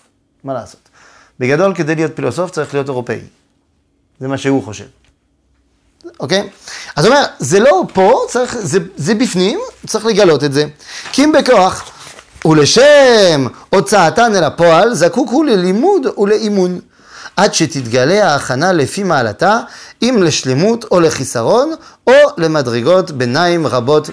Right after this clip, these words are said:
מספר. קיצור, גם הפילוסוף צריך ללמוד.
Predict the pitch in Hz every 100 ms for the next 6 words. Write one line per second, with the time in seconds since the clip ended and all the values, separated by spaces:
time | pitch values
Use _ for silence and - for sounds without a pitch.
0 | 135 120 - 120 104 - _ _ _ _
1 | 196 196 226 147 - 123 202 254 202 190
2 | 143 139 175 180 - 127 131 160 160 -
3 | _ _ - 143 165 143 101